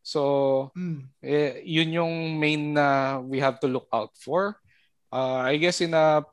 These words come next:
Speaker 1: uh, in a fi-, uh, fantasy perspective, intriguing yung value ni Paul George. Pero other than that, hindi,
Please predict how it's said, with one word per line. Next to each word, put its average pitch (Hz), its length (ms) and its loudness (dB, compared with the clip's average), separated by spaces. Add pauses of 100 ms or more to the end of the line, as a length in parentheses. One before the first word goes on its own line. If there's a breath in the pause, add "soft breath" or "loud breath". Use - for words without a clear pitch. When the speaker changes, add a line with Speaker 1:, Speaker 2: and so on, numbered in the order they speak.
(240)
Speaker 1:
uh, 139 560 2 (200)
in 147 160 -4
a 139 60 -2
fi-, 139 300 4
uh, 131 520 2
fantasy 156 440 -2
perspective, 190 800 -2 (640 soft breath)
intriguing 151 640 0
yung 139 160 -2
value 127 260 6
ni 139 100 -2
Paul 113 280 -2
George. 131 560 -8 (460 soft breath)
Pero 185 480 4
other 175 240 6
than 175 280 2
that, 147 280 4 (160)
hindi, 143 560 -4